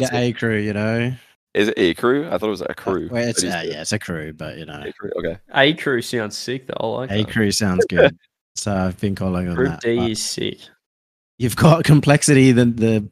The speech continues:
Speaker 2: the finalists. You've got Space Station, who underperformed a little bit in the last event, but are known to just be so consistent against,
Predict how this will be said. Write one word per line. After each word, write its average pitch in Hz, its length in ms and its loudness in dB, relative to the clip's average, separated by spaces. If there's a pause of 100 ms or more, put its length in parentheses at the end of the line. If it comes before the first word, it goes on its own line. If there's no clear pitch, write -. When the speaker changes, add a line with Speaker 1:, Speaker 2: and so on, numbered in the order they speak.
Speaker 2:
the 107 260 -2 (580)
finalists. 113 800 0
You've 107 100 -4
got 120 160 0
Space 131 360 2
Station, 120 420 0
who 110 160 2 (360)
underperformed 120 580 0
a 113 40 -2
little 113 220 0
bit 113 140 -4
in 107 80 -4
the 110 60 -2
last 107 260 0
event, 101 300 0
but 107 100 2
are 95 60 -2
known 98 460 0
to 98 80 -6
just 92 240 -6
be 95 160 -2
so 101 220 0
consistent 101 460 -4
against, 95 400 -4